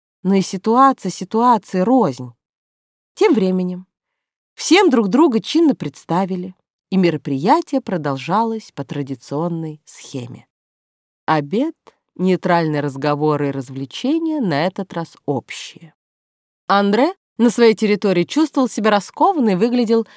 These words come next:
как совершенно душевный симпатяга. Удивляло только, как он до сих пор не почувствовал, что племянница не помешала бы сменить воспитательницу. А так да, незнойный записной красавчик,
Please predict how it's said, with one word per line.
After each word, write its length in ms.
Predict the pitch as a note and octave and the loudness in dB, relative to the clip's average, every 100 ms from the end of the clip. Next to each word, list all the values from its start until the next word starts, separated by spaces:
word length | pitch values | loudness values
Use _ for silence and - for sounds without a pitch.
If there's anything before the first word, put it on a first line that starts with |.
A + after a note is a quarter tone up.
| _ - | _ -6
как 160 | F#3 | -4
совершенно 680 | - F3+ E3+ - B3+ D#4+ C#4+ | -2 -2 -2 0 0 2 0
душевный 460 | E3 - E3 E3+ D#3+ | -2 -4 -4 -2 -4
симпатяга. 640 | D#3+ D#3 D3+ C3 B2 - _ - - | -6 -8 -8 -10 -12 -16 _ -20 -4
Удивляло 500 | G3+ A3+ B3+ C4+ A#3+ | 2 6 6 6 4
только, 360 | F#3+ F3+ - D#3 | 2 0 0 -6
как 380 | - A#3+ A3+ | 2 4 4
он 140 | F#3 D#3+ | 2 0
до 80 | D#3+ | -2
сих 240 | - - | -4 -2
пор 200 | B3 C#4+ | 2 2
не 120 | B3 | 2
почувствовал, 560 | D3 D3+ - C4 - D#3+ | 0 -2 -2 -4 -2 -6
что 200 | - - | -4 -4
племянница 640 | E3+ E3 F#3+ B3+ A3+ - | -2 2 2 2 0 -2
не 100 | E3 | -4
помешала 480 | D3 D#3+ D#3+ E3+ G3 | -2 -2 0 2 2
бы 100 | G#3+ | 0
сменить 480 | A#3+ D4+ G#4+ A4+ - | -2 0 2 4 2
воспитательницу. 920 | C#3+ - C#3+ B2 - C3+ C3 - - _ _ _ - - | -2 -6 -8 -8 -10 -14 -16 -18 -20 _ _ _ -20 -2
А 100 | A3 | 0
так 260 | - A#4 C#4 | 4 2 4
да, 280 | A#3+ C#4+ - - - _ _ - | 4 4 0 -18 -20 _ _ 4
незнойный 680 | B3 A3 B3+ F4+ G4+ E4 A#3+ | 6 8 6 6 6 6 4
записной 560 | G3+ G3+ G3 A3+ C#4 | 2 -2 -2 2 2
красавчик, 880 | C#4+ F#3+ - G3+ A#3 - - D#4 - | 4 -2 2 2 2 -2 -4 -4 -4